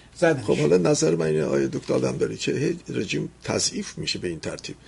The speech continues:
Speaker 2: یعنی اون نیروهای اصلی خودش رو از دست می‌ده، نیروی جوانتری احیاناً یا نیروی ناقص یا ناوارد میاد وارد کار می‌شه و اینا اون قدرت قبلی رو دیگه ندارن. درست عرض می‌کنم اینو؟
Speaker 1: بله، ببینید، اینا اتفاقاً نکته خیلی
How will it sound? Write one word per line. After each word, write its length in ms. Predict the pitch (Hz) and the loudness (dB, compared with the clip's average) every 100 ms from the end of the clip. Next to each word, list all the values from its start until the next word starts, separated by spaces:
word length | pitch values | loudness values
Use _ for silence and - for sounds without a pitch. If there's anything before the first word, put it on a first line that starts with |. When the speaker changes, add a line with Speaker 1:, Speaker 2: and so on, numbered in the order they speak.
| - - - | -20 -20 -4
Speaker 2:
یعنی 200 | 110 123 | -2 0
اون 160 | 143 135 | 0 0
نیروهای 500 | 113 110 98 104 98 | -2 -2 0 0 0
اصلی 380 | 98 - 110 | -2 -2 -2
خودش 240 | 131 - - | 0 0 0
رو 60 | |
از 160 | 60 85 | -2 -2
دست 300 | 98 110 - | -2 -2 -2
می‌ده، 220 | 147 127 | -4 -4
نیروی 360 | 104 95 95 107 | -4 -4 -4 -4
جوانتری 640 | - 90 82 78 107 135 | -4 -4 -6 -4 -2 -2
احیاناً 560 | 117 107 104 107 98 98 92 | -2 -4 -4 -4 -4 -6 -8
یا 360 | 92 98 101 90 - - - | -4 -2 -2 -4 -10 -18 -8
نیروی 420 | 92 92 107 117 | -6 -4 -4 -2
ناقص 580 | 101 92 82 107 - - | 0 0 0 0 0 -2
یا 140 | 95 | -2
ناوارد 580 | 92 92 85 92 85 120 135 | -2 -2 -2 -2 0 -2 -2
میاد 260 | - 117 - | -2 -2 -2
وارد 240 | 104 - | -2 -4
کار 320 | - 101 101 | -6 -2 -2
می‌شه 360 | 80 104 104 107 - - - - | -4 -6 -4 -6 -8 -20 -10 -2
و 40 | |
اینا 200 | 107 92 | -2 0
اون 200 | 147 156 110 | 0 0 0
قدرت 360 | 104 98 95 | -2 -2 -4
قبلی 380 | 98 98 95 - | -6 -6 -6 -4
رو 100 | 156 | -4
دیگه 240 | - - | -4 -4
ندارن. 420 | 67 69 - - - | -2 -2 -4 -8 -6
درست 240 | 98 110 | -6 -2
عرض 200 | - 107 | -2 -4
می‌کنم 340 | 131 123 117 78 | -6 -6 -4 -6
اینو؟ 140 | 76 - | -8 -8
Speaker 1:
بله، 420 | 160 175 190 139 117 - | -2 2 2 0 -6 -8
ببینید، 320 | 160 175 185 208 | -2 2 2 2
اینا 320 | 180 180 185 | 4 6 6
اتفاقاً 640 | 196 165 - 156 170 170 147 - | 4 -2 -2 0 2 0 -2 -4
نکته 380 | 160 151 180 165 156 - 160 165 | -2 0 0 0 -2 -12 -8 -4
خیلی 480 | 170 165 160 156 | 0 2 2 0